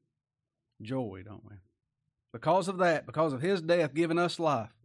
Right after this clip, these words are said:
Paul said, he goes, "I speak as to wise men. Judge what I say." We'll look at that next hour, the fools and the wise. He goes, "I'm gonna speak like a wise person. You see what I say. The cup of blessing which he blessed. Is it not the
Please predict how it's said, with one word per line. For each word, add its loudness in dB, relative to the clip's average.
Paul 4
said, -2
he -2
goes, -4
"I 4
speak -2
as -2
to -8
wise 0
men. -6
Judge 2
what 2
I 0
say." -6
We'll -6
look -8
at -12
that -4
next -10
hour, -6
the -20
fools -6
and -4
the -8
wise. -8
He -20
goes, -8
"I'm 0
gonna 0
speak -4
like 0
a -8
wise 2
person. -6
You -2
see -6
what 0
I 2
say. -4
The -6
cup 0
of -4
blessing 0
which -10
he -4
blessed. -12
Is -8
it -6
not -2
the -10